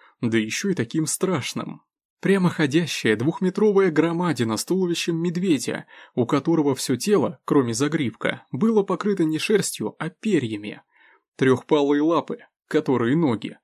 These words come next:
украшали внушительных размеров когти.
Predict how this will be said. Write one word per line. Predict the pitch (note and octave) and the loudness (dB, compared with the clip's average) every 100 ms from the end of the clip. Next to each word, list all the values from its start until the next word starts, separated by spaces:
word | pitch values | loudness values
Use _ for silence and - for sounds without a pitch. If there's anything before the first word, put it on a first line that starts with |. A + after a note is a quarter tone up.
| - - - | -20 -10 -4
украшали | D3 F#3 F3+ A#3+ A3 | 0 0 2 2 2
внушительных | E3 C#3 C3+ - G#3+ F3+ - | 0 -2 -6 -6 -2 -2 -2
размеров | C3 B2 A#2+ B2 - _ | -2 -2 -2 -2 -4 _
когти. | - B2+ - - - | 2 2 0 -12 -12